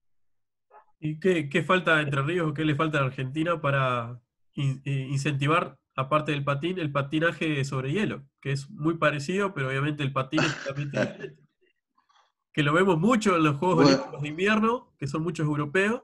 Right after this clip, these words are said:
Speaker 2: Sí,
Speaker 1: pero acá teniendo
Speaker 2: sí,
Speaker 1: el
Speaker 2: sí,
Speaker 1: sur
Speaker 2: sí, sí.
Speaker 1: argentino, me imagino que hay bastantes pistas de hielo.
Speaker 2: Sí, yo creo que en realidad, eh, una de las principales causas es la económica. Es un deporte sumamente caro, mantener las pistas, armarlas.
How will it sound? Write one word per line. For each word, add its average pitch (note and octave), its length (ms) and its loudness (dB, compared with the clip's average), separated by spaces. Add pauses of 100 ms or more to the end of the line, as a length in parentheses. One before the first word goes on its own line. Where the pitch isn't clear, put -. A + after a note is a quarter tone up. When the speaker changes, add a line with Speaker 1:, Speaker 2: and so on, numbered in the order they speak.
(240)
Speaker 2:
Sí, - 360 -8
Speaker 1:
pero F#2 200 -2
acá E3 140 -4
teniendo E3+ 340 0
Speaker 2:
sí, - 0 -
Speaker 1:
el C#3+ 40 0
Speaker 2:
sí, - 60 -6
Speaker 1:
sur - 180 -4
Speaker 2:
sí, D#3 60 -4
sí. D3 60 -2
Speaker 1:
argentino, C#3+ 840 -2
me C3+ 120 -4
imagino C#3 340 -2
que D#3 60 -2
hay C#3+ 60 0
bastantes C#3 400 -2
pistas C#3+ 360 -2
de C3+ 80 0
hielo. E3 300 -2 (2500)
Speaker 2:
Sí, C3+ 540 6
yo C#3 160 4
creo D#3 180 6
que D3+ 60 4
en D3 100 6
realidad, B2 880 4
eh, G#2 760 2
una F#2+ 840 -6
de A2 120 4
las F#2+ 160 0
principales G2 680 -6
causas G2+ 720 -4
es D#2 180 -6
la E2 140 -14
económica. F#2+ 680 -4
Es E2 180 -14
un D#2+ 120 -10
deporte F2 400 -10
sumamente E2+ 640 -10
caro, F#2 420 -4
mantener E2+ 520 -8
las D#2+ 200 -12
pistas, F#2 720 -10
armarlas. G2 1080 -6